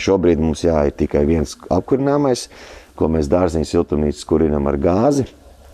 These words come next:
un puķu siltumnīca mums ir, ā, uz šķeldru. Nu, tad tur, tur ir mazliet labāka tā situācija, jo tur ir šī te šķeldras apkure.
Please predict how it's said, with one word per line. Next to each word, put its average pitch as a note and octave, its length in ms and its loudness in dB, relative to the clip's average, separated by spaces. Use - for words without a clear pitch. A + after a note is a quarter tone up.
un D#2 160 -2
puķu G#2+ 300 0
siltumnīca E2 580 0
mums D#2+ 240 -2
ir, D2 160 2
ā, C#2+ 80 2
uz C2+ 160 -2
šķeldru. C#2+ 480 -2
Nu, E2+ 240 0
tad F2 160 0
tur, D#2+ 300 2
tur E2 160 2
ir C#2+ 160 2
mazliet D2+ 480 0
labāka D2+ 720 2
tā C#2 160 0
situācija, C#2+ 640 0
jo C#2 160 0
tur C#2+ 180 0
ir B1 180 -2
šī C#2 200 0
te C#2+ 80 -12
šķeldras D2+ 540 -2
apkure. C2+ 320 -4